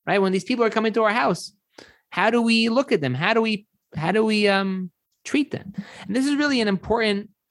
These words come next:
lesson, because you know, sometimes we look at people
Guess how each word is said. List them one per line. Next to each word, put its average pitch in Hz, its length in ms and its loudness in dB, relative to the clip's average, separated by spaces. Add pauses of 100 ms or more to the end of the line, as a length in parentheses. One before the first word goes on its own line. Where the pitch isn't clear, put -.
(420)
lesson, 147 460 -2
because 151 580 0 (420)
you - 260 -6
know, 160 160 2
sometimes 233 460 0
we 196 80 0
look 226 180 -2
at 226 120 -2
people 135 560 -2